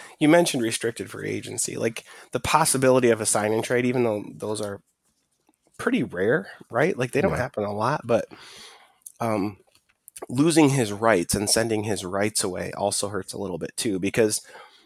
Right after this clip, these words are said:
Speaker 1: the option isn't just re-sign him for eighteen million. It's also, if the market pays him that, we can match it, and we know that that's his market value, or we could facilitate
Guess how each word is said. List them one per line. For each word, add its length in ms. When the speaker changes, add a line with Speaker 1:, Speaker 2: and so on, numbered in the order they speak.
Speaker 1:
the 140
option 320
isn't 240
just 260
re-sign 420
him 60
for 140
eighteen 280
million. 360
It's 160
also, 640
if 140
the 80
market 360
pays 380
him 120
that, 180
we 100
can 220
match 320
it, 180
and 160
we 100
know 200
that 180
that's 220
his 180
market 340
value, 540
or 340
we 120
could 180
facilitate 560